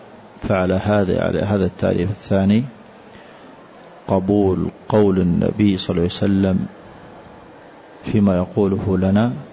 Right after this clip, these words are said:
نحن فيه مقلدون". ذلك قال: "يسمى تقليدا". وعلى هذا القول،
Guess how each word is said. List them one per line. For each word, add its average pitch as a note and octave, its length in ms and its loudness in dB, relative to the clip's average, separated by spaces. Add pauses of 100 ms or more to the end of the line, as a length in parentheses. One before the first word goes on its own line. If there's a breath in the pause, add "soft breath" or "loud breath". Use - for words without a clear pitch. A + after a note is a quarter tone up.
(2250 loud breath)
نحن G#2+ 300 0
فيه A2 260 0
مقلدون". F2+ 640 -2 (180)
ذلك G2 260 -4 (140)
قال: G2+ 120 0
"يسمى F#2+ 540 0
تقليدا". - 600 -6 (4000 loud breath)
وعلى F#2+ 240 2
هذا G2 260 2
القول، G#2 580 2